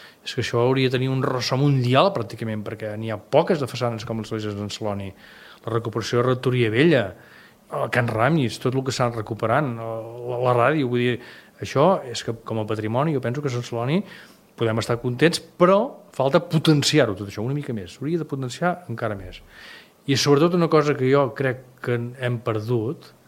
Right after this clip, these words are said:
la batalla, no sé si, si encara i si és temps de recuperar-la,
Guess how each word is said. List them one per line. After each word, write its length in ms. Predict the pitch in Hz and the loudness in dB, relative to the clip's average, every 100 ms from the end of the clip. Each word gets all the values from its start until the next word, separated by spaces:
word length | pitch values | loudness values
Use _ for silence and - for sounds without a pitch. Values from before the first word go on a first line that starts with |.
| _ - | _ -16
la 300 | 110 120 110 | -12 -6 -4
batalla, 400 | 107 113 110 110 | 0 0 0 -2
no 180 | 127 131 | 0 0
sé 160 | 131 | 2
si, 240 | 123 120 110 | 0 -2 -4
si 220 | - 113 | -4 -6
encara 400 | 104 110 113 110 - - | -4 0 0 0 -6 -12
i 160 | 123 | -10
si 200 | 107 123 | -6 -4
és 80 | 107 | -4
temps 180 | 110 107 | -6 -6
de 80 | 104 | -8
recuperar-la, 600 | 101 98 104 98 113 | -8 -6 -6 -4 -4